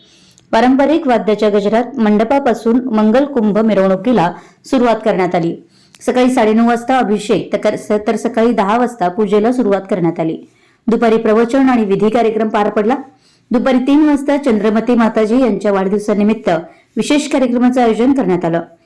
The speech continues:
त्यानंतर गर्भसंस्कार कार्यक्रम संपन्न झाला. सायंकाळी सांस्कृतिक कार्यक्रम,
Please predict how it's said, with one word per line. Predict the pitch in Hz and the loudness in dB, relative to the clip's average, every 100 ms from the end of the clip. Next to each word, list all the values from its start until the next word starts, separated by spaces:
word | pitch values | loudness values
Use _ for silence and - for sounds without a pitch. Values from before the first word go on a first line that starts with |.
| _ _ - | _ _ -2
त्यानंतर | 247 262 254 285 | 0 2 2 0
गर्भसंस्कार | 226 214 254 262 262 254 269 | 0 0 0 2 0 2 0
कार्यक्रम | 254 214 214 226 | 2 0 0 0
संपन्न | 254 226 - 180 | 2 0 0 0
झाला. | 175 160 - - _ _ _ - | 0 -2 -4 -14 _ _ _ -6
सायंकाळी | 240 247 262 277 311 | 0 2 2 2 0
सांस्कृतिक | 294 220 - 240 269 - | 0 -2 0 -2 -2 0
कार्यक्रम, | 254 247 254 277 | 0 0 2 2